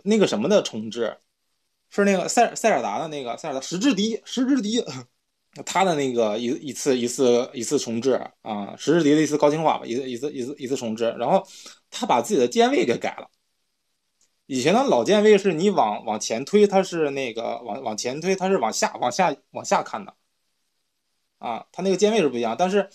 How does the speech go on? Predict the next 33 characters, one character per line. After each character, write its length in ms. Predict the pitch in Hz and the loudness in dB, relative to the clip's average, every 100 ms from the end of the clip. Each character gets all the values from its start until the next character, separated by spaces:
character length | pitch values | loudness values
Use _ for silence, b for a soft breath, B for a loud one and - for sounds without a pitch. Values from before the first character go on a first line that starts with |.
| b b _ | b b _
它 120 | 214 | -2
那 140 | 214 190 | 2 2
个 80 | |
重 180 | 151 139 | 2 2
新 120 | 165 | 2
制 100 | 196 | 4
作 100 | 190 | 4
之 140 | 180 185 | 4 2
后， 160 | - | 2
默 220 | 143 202 185 | 4 6 6
认 100 | 185 | 6
的 100 | 127 | 2
键 220 | 123 104 | -2 -4
位， 100 | 110 | -4
默 140 | 156 | -4
认 80 | 156 | -2
键 220 | 139 143 | -2 -2
位 80 | 139 | -2
是 140 | 131 120 | -4 -4
完 160 | 131 | -4
全 100 | 170 | -4
符 160 | - 98 | -8 -8
合 80 | 104 | -4
当 160 | 151 | -2
下 180 | 185 156 | -2 -2
的 80 | 117 | -4
一 120 | 110 | -4
个 260 | 107 104 101 | -4 -4 -4
玩 160 | 101 | -6
家 180 | 113 110 | -2 0
的 220 | 110 101 | 0 -4
一 100 | 98 | -6
个， 360 | 101 104 104 | -8 -8 -8